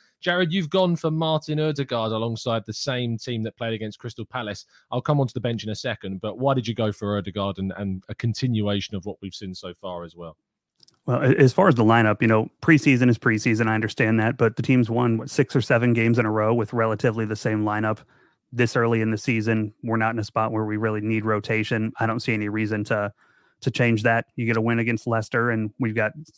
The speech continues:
Speaker 2: you know, six points in two weeks going into Bournemouth and Fulham, and we're kind of in a good spot to get a good momentum early in the year.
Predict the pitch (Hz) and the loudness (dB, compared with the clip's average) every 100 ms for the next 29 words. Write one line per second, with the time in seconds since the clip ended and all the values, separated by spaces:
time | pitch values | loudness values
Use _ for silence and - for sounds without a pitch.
0 | _ _ - 113 107 - 131 - 120 113 | _ _ -8 -4 -4 -2 -4 -2 -2 0
1 | 123 110 123 113 113 - 123 113 113 110 | 0 -2 0 0 -2 -2 -2 2 2 0
2 | 117 110 113 107 110 - 110 117 123 107 | 0 0 0 -2 -4 -2 0 2 2 0
3 | 101 _ - 107 123 110 104 _ - 135 | -6 _ -10 -4 0 0 -4 _ -8 -2
4 | 120 123 117 - 110 113 117 113 107 110 | 0 0 0 0 0 0 -2 -2 -2 -2
5 | 110 110 113 107 117 113 113 110 104 104 | -2 0 0 -2 -2 -2 0 -2 -2 -2
6 | 117 107 | 0 0